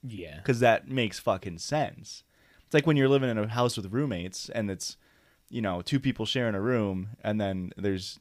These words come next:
Speaker 2: uh, two other people. You don't split the rent four ways. You split it three ways, and the people sharing a room split the one room's rent.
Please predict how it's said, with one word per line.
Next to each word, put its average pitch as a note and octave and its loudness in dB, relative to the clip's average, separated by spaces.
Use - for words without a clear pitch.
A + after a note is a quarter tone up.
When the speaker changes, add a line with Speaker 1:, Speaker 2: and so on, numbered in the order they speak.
Speaker 2:
uh, F#2 -2
two C3 2
other C3+ 6
people. F#2 -4
You A2 0
don't B2 0
split - -2
the F#2 -4
rent A2+ 0
four G#2 -2
ways. G2+ 2
You F2+ -4
split C3 -4
it D#2 -6
three C#3 0
ways, F2 -2
and G2+ -6
the F#2+ -6
people G#2+ -4
sharing A2+ 0
a F#2 -2
room G2+ -2
split - -6
the G2 2
one G2 2
room's F#2+ -2
rent. A#2+ -8